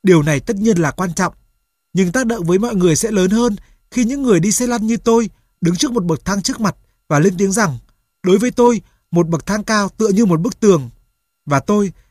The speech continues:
để làm việc đó đã sinh ra với hình hài như thế này đây. Ngay sau đó, tôi chợt nhận ra, thế mà tôi lại đang làm gì? Nếu tôi sinh ra với vai trò như vậy, thì cách sống của tôi từ trước tới giờ thật là lãng phí,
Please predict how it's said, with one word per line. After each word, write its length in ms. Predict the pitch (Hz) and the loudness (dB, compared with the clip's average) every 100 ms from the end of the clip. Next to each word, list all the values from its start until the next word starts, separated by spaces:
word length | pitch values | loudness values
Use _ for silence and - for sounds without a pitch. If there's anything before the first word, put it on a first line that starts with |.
| _ - | _ 0
để 140 | 208 | 2
làm 200 | 170 170 | 4 2
việc 160 | 175 170 | 0 0
đó 200 | 175 180 | -2 -2
đã 100 | 233 | -2
sinh 220 | 262 233 | -2 -2
ra 200 | 226 208 | -2 0
với 120 | 208 | 0
hình 140 | 247 170 | 0 0
hài 200 | 170 160 | 0 -2
như 100 | 196 | -2
thế 120 | 202 | -2
này 180 | 220 170 | 0 0
đây. 220 | 202 208 _ _ _ _ _ _ _ _ _ _ _ _ _ - | 0 -2 _ _ _ _ _ _ _ _ _ _ _ _ _ -10
Ngay 160 | 160 170 | -6 -4
sau 200 | 170 170 | -4 -4
đó, 260 | 143 170 _ _ _ | -4 -6 _ _ _
tôi 120 | 254 | -4
chợt 140 | - 208 | 0 0
nhận 200 | 165 165 | 0 -2
ra, 280 | 214 214 196 _ _ _ _ _ _ _ - | -2 -2 -6 _ _ _ _ _ _ _ -2
thế 140 | 170 | 0
mà 180 | 214 214 | 2 0
tôi 160 | 220 214 | 2 0
lại 120 | 196 | 0
đang 200 | 220 214 | 0 0
làm 120 | 175 | 0
gì? 240 | 151 180 180 _ _ _ _ _ _ _ 131 | 0 0 -4 _ _ _ _ _ _ _ -6
Nếu 120 | 156 | -4
tôi 140 | 214 | -2
sinh 220 | 190 202 | -2 -2
ra 220 | 196 202 180 | -2 -2 -2
với 160 | 160 | -2
vai 140 | 190 190 | -2 -2
trò 160 | 180 | -2
như 180 | 139 175 | -2 -2
vậy, 220 | 196 165 - _ _ - | -2 -4 -12 _ _ -4
thì 100 | 170 | -4
cách 200 | - 262 | -2 -2
sống 180 | - 208 | 0 0
của 140 | 233 | 0
tôi 240 | - 208 180 | 0 -2 0
từ 100 | 165 | 0
trước 200 | 160 240 | 0 -2
tới 140 | 196 | 0
giờ 160 | 180 208 | 2 0
thật 140 | 139 139 | -2 -4
là 120 | 135 | -2
lãng 220 | 135 170 | -4 -6
phí, 300 | - 196 | -2 -2